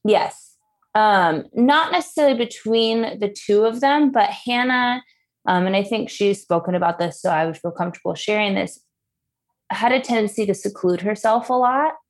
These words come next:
whether it was a producer or by herself. She was journaling a lot. And so in the house, you tend to, you know, you're hanging out together on your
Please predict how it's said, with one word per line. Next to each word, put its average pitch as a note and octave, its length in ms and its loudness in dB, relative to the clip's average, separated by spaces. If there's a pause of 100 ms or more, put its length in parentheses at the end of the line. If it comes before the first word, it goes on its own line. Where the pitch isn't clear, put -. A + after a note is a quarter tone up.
(500)
whether F#3+ 340 4
it - 60 -4
was F3+ 160 2
a F3 240 -2
producer A3 600 0
or F#3 40 2
by D#3+ 140 0
herself. G#3+ 720 2
She F3+ 200 -4
was E3 160 -4
journaling G3+ 520 0
a G3 60 0
lot. F#3 380 0 (480)
And F#3+ 120 2
so G#3 640 4 (1000)
in A3 140 4
the G#3+ 60 0
house, C#4 440 0
you G#3+ 100 0
tend G#3+ 280 -2
to, F#3 280 2 (260)
you - 240 -4
know, E3+ 360 -6
you're G3+ 120 2
hanging A3 360 2
out G#3+ 240 0
together E3 400 0
on E3 160 0
your E3 260 -6